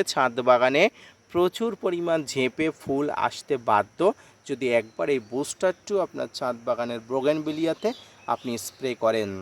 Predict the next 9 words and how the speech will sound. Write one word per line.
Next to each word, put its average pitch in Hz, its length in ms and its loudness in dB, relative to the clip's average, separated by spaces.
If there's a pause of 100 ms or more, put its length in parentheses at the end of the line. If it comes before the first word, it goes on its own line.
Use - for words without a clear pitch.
(880)
এর 185 160 2
পাশাপাশি 202 520 2
আপনাদের 143 360 0
অনেকের 143 440 -2
মনে 156 200 -4 (120)
প্রশ্ন 151 300 -6
থাকতে 147 340 -2
পারে 160 260 2 (500)
যে 139 80 2